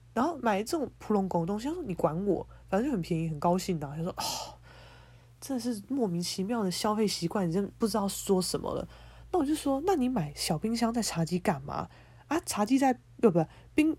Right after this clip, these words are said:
冰箱在厨房，走几步就到了，干嘛不就是直接放在那边啊？”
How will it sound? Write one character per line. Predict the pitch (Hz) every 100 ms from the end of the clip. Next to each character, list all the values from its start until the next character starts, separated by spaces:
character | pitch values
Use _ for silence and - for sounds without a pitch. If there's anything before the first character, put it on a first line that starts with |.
| -
冰 | 320 330
箱 | 311
在 | 311 285 - - - -
厨 | - 202
房， | 220 175 165
走 | 180 214
几 | 254 190
步 | 214
就 | 233 233
到 | - 220 151
了， | 147 - -
干 | 269
嘛 | 180
不 | 170 - - -
就 | 254
是 | 202
直 | - 180
接 | 185 208
放 | - 190
在 | 175
那 | 170
边 | 170
啊？” | 151